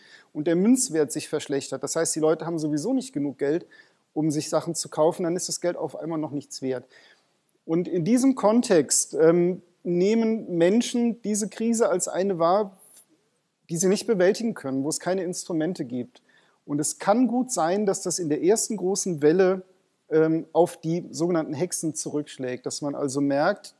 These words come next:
ähm, es könnte daran liegen, dass sich Menschen mit dem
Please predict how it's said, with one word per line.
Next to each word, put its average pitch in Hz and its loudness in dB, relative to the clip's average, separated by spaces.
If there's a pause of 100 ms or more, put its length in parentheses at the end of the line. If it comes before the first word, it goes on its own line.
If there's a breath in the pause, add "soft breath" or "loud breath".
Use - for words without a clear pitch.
(160)
ähm, 156 0 (500)
es - -8
könnte 190 0
daran 180 2
liegen, 185 -2
dass 165 0
sich - -10
Menschen 156 -2
mit 156 -2
dem 165 -4